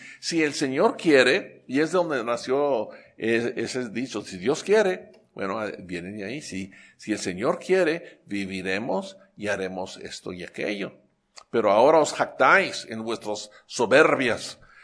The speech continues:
Y la soberbia es, eh, contra Dios, ¿verdad? Nuestra soberbia es de pensar en nosotros, nuestros planes, nuestras vidas, nuestras metas.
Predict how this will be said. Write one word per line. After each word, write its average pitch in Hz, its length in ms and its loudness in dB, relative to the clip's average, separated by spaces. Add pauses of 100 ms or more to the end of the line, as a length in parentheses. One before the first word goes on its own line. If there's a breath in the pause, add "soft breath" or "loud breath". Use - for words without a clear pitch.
(160 loud breath)
Y 107 220 0
la 104 140 2
soberbia 127 760 2
es, 120 360 0
eh, - 420 -12
contra 90 380 -4
Dios, 117 360 -6
¿verdad? 107 440 -2
Nuestra 104 340 -8
soberbia 127 460 -2
es 123 80 -8
de 117 60 -12
pensar 120 380 0
en 113 140 -4
nosotros, 156 800 2
nuestros 147 420 2
planes, 110 380 0
nuestras 151 400 0
vidas, 110 320 -4
nuestras 135 340 -6
metas. 104 560 -2